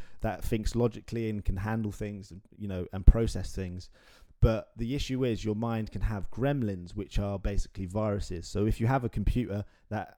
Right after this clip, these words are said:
has viruses, it runs slow. So imagine your brain that has viruses, these gremlins that are annoying up your, you know, circuits and all, all of your programming. So it's all about trying to manage and identify that you have gremlins and viruses,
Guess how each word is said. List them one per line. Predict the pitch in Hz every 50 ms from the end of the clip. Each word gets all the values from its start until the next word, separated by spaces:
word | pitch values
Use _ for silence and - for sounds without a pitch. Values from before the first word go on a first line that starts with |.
| -
has | - 107 110 107 90
viruses, | 110 131 135 135 131 123 - - 113 113 117 104
it | - - 101 90
runs | 104 101 101 98 -
slow. | - - - 117 123 123 95 87 85 - - - - - -
So | - - 110
imagine | 113 127 131 117 117 110
your | 104 95
brain | - 110 110 117 117 117 117 117 117 110 - - _ _ _ -
that | 104 - -
has | - 113 113 107 98 95 87 87
viruses, | 85 101 117 127 131 127 120 - 107 113 120 107 110 110 135
these | - 98 104 98 -
gremlins | - 107 104 110 117 123 113 101 98 98 98 90 -
that | 101 - 101
are | 101 98 95
annoying | 95 98 101 104 104 104 104 101 101
up | 104 - -
your, | 101 95 104 - - - - - - -
you | 101
know, | 98 92
circuits | - - - 113 110 113 117 - - 110 110 - - -
and | 101 101
all, | 101 98 98 98 -
all | 104 104 104 101
of | 92
your | 101 98
programming. | - - 107 110 110 104 98 95 95 92 92 90 - - - - - _ _ _ _ _ _ -
So | - - 117 117 113 107
it's | 110 123 -
all | 165 185 180
about | 165 - 127 127 131 - -
trying | - 139 131
to | 123
manage | 117 120 127 135 143 143 135 131 127 120 - - - - - -
and | 113 113
identify | 113 110 - - 120 127 131 - - - - 101 101
that | 95 92 78
you | 101 95
have | 95 98 -
gremlins | - - 110 107 104 101 101 101 101 98 101
and | 95 -
viruses, | 101 101 101 101 101 - - 101 95 98 -